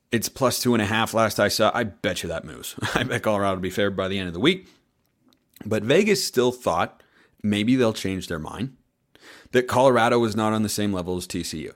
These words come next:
Now, it's interesting that that happens with T C U 'cause that's a team that Vegas couldn't figure out last year either.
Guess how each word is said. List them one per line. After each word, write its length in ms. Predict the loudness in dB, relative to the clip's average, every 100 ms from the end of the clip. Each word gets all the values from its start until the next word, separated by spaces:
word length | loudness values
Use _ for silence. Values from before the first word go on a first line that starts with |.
| 0
Now, 100 | 2
it's 120 | 4
interesting 460 | 2 0 2 4 4
that 140 | 2
that 180 | 0 0
happens 320 | 0 0 0
with 120 | -2
T 140 | 0 -2
C 160 | 0
U 320 | 2 2 2 -4 -6
'cause 140 | -4 2
that's 260 | 4 4
a 60 | 0
team 240 | 0 4
that 120 | 4 2
Vegas 340 | 2 2 0
couldn't 260 | 2 2 4
figure 320 | 2 4 2
out 160 | 2
last 320 | 4 2 2 4
year 180 | 4
either. 360 | 4 2 0